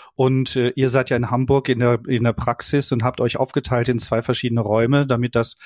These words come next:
mit den Übertragungen, äh, nicht rückkoppelt. Und ich find's großartig, dass wir mit dieser digitalen Variante ja wirklich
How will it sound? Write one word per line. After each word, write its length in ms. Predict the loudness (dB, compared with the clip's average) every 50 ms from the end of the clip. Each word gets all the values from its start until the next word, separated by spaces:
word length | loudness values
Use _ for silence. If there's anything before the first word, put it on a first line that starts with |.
| -20 -18 -18 -20 -20 -12 -6
mit 120 | -4 -2 0
den 120 | 0 0
Übertragungen, 840 | 2 0 0 -2 -2 -2 -2 0 0 2 2 2 2 2 2 0 0 -2
äh, 360 | -2 0 0 2 0 0 -2 -2 -4
nicht 360 | -4 -4 -4 -6 -6 -4 0
rückkoppelt. 680 | 0 0 0 -2 -4 -4 -4 -2 2 2 2 2 2 0
Und 260 | -2 -2 -2 -4 -6 _ -20 -20 -20 -20 _ -12
ich 120 | -8 -4
find's 200 | -2 0 -2 0
großartig, 520 | 0 2 2 2 4 2 2 0 0 -2 -4
dass 220 | -4 -4 -2 0
wir 200 | 2 2 2 4
mit 160 | 2 0 0
dieser 220 | -2 -2 -2 -2 -4
digitalen 600 | -4 -6 -8 -8 -6 -4 -2 0 2 2 2 2
Variante 600 | 2 0 0 0 0 -2 0 -2 -2 -4 -4 -4
ja 120 | -6 -4 -6
wirklich 380 | -6 -6 -6 -8 -8 -8 -14